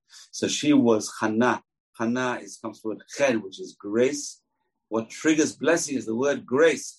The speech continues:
Chana, chen, grace. If we can get chen, and that's what, that's one of the secrets of triggering blessing in our lives.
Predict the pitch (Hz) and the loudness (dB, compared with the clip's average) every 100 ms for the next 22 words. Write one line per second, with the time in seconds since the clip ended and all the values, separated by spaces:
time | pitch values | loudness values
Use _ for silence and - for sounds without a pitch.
0 | 123 123 143 127 113 - 156 123 107 - | -10 -4 -2 -2 -4 -4 -2 -2 -4 -10
1 | _ _ _ _ _ _ _ - 123 110 | _ _ _ _ _ _ _ -4 0 0
2 | - - _ _ - 98 131 135 113 92 | -2 -18 _ _ -20 -16 -12 -10 -10 -6
3 | 107 - 110 95 80 80 _ 85 101 95 | -6 -6 -6 -6 -8 -12 _ -10 -8 -8
4 | - - - 113 - - - - - - | -8 -10 -12 -14 -12 -10 -10 -10 -12 -6
5 | - - 98 - - 92 - 104 95 95 | -6 -4 -6 -6 -6 -6 -6 -6 -2 -2
6 | 87 82 - - 85 85 - 60 50 - | -4 -6 -6 -8 -8 -10 -8 -10 -12 -14
7 | - - | -18 -18